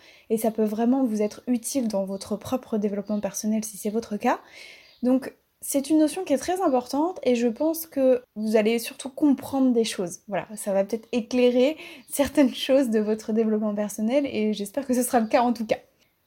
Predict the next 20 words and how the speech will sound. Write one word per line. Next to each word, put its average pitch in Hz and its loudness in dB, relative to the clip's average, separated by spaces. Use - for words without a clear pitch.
Alors 302 2
qu'entend-on 415 2
par 330 0
cette 339 -4
notion-là ? 269 2
Donc 240 -2
l'idée 285 2
de 254 2
cette 214 -4
notion 214 -2
même 233 4
de 196 -4
être, 220 -4
faire 190 -8
et 196 -2
avoir, 247 0
c'est 277 -2
que 349 0
pour 330 -2
avoir 226 -2